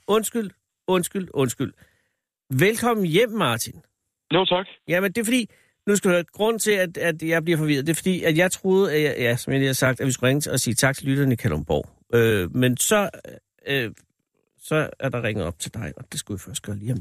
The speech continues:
Speaker 1: lidt. Det er derfor, at det vil jeg gerne undskylde, Martin.
Speaker 2: Ja,
Speaker 1: Men
Speaker 2: det er helt i orden. <laughs>
Speaker 1: Pyha. Velkommen hjem.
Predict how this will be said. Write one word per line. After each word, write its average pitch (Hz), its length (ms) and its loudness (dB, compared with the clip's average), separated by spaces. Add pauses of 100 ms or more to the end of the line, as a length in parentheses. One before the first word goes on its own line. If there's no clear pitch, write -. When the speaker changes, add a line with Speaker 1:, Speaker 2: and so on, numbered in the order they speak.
Speaker 1:
lidt. - 220 -8
Det - 160 -8
er 110 60 -4
derfor, 139 340 0 (440)
at 123 240 -2
det 135 100 0
vil 135 80 2
jeg 120 100 0
gerne 110 180 0
undskylde, - 300 -4
Martin. - 320 -8 (340)
Speaker 2:
Ja, 139 160 4
Speaker 1:
Men 151 80 -2
Speaker 2:
det 170 60 2
er 185 40 0
helt 190 120 0
i 160 40 2
orden. 147 220 -2 (500)
<laughs> - 500 -6
Speaker 1:
Pyha. 180 260 4 (400)
Velkommen 233 360 2
hjem. 196 200 0